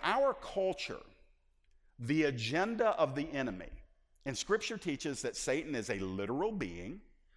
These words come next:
He is a fallen angel, formerly called Lucifer. Satan means accuser. He came down to this earth. He is banned from glory.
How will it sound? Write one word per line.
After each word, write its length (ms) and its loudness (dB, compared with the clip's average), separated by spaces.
He 120 2
is 120 0
a 60 0
fallen 480 4
angel, 360 0
formerly 380 -2
called 300 0
Lucifer. 520 -2
Satan 400 2
means 220 0
accuser. 640 0
He 120 -4
came 240 -2
down 280 4
to 60 2
this 240 -6
earth. 280 0
He 120 -2
is 140 -4
banned 580 0
from 300 -2
glory. 480 2